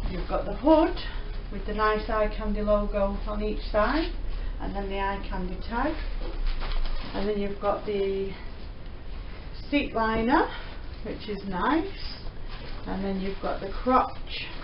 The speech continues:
and the little things there. So all in all, there's the accessory pack. So that did come as a package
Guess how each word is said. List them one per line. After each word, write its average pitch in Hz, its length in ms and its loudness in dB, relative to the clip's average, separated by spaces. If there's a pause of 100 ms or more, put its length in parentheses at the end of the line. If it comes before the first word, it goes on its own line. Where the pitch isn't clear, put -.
(720)
and 190 800 4 (1800)
the 196 80 -6
little 196 360 -6
things 185 240 -4 (160)
there. 170 440 0 (480)
So 220 100 4
all 220 360 8
in 180 120 2
all, 156 420 4 (1160)
there's 202 340 0
the 208 80 0
accessory 190 640 -4 (140)
pack. 165 300 -4 (1000)
So 196 120 0
that - 240 4
did 233 200 4
come 208 540 4
as 202 160 -2
a 214 140 -2
package 226 500 2